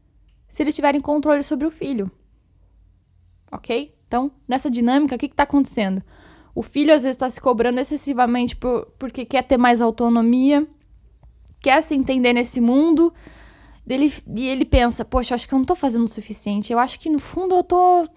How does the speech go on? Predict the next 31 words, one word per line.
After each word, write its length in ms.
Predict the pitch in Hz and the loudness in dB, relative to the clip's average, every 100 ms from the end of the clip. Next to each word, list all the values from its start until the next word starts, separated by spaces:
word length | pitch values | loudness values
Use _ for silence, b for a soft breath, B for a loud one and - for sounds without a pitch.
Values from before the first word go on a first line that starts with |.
| _ - | _ -4
tô 140 | 370 | -4
preso 300 | - 381 349 | 0 2 2
aos 100 | 330 | 2
meus 240 | 311 311 | 0 -2
pais. 360 | - 233 208 202 | 0 2 4 2
No 120 | 240 | -2
fundo, 420 | - 359 370 330 | -2 -2 0 0
inconscientemente, 1000 | 294 370 349 - 330 285 269 285 330 330 - - - - | -2 -2 -4 -4 -4 -2 0 0 0 -2 -2 -12 -20 -10
isso 200 | - 370 | -4 -2
é 40 | |
confortável 560 | 359 339 330 330 330 294 | -2 -2 0 4 4 2
pra 160 | - 214 | 0 -4
mim, 220 | 196 196 - | -4 -8 -6
depender 440 | 226 226 226 196 | -6 -4 -4 -4
dos 100 | 190 | -4
meus 180 | 202 190 | -6 -6
pais." 400 | - 175 - - b b b b b b | -4 -6 -8 -16 b b b b b b
Só 240 | - 269 | -6 -4
que 160 | - 349 | -2 -4
tem 300 | - 302 302 | -4 -6 -2
o 80 | 320 | 2
outro 260 | 294 294 | 2 2
lado 240 | 302 277 262 | 2 2 2
da 160 | 262 | 0
moeda, 520 | 277 277 247 262 233 214 | 2 2 4 2 0 -4
seus 280 | 277 285 | -4 -6
pais 300 | - 294 302 | 0 2 2
também 360 | - 339 302 339 | 0 0 0 0
dependem 500 | 349 - 311 320 330 | -2 -2 -2 -2 -4
de 100 | 302 | -4
você. 560 | 302 370 - 262 349 | 0 -2 0 -2 -2